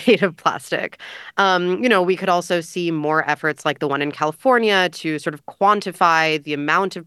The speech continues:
uh, of carbon pollution and, and other greenhouse gas pollution that is produced by certain companies. Um, and, you know, there might be greater efforts to, uh, you know, sort of allow,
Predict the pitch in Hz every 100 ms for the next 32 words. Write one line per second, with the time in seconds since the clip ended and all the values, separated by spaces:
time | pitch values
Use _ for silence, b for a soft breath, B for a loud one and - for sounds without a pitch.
0 | - 160 156 151 - 147 - 170 160 156
1 | 135 160 156 - 151 139 135 B B -
2 | 180 185 165 170 160 151 151 156 - 151
3 | 147 - 147 147 139 143 143 - 151 -
4 | 185 220 - - 175 170 165 156 - 170
5 | 160 165 156 156 151 147 139 B B B
6 | B 220 220 220 - 262 302 240 269 254
7 | 247 240 254 254 226 185 196 208 196 175
8 | 190 185 165 - - 214 214 208 185 -
9 | 160 156 170 180 180 170 202 180 - -
10 | 202 180 190 190 180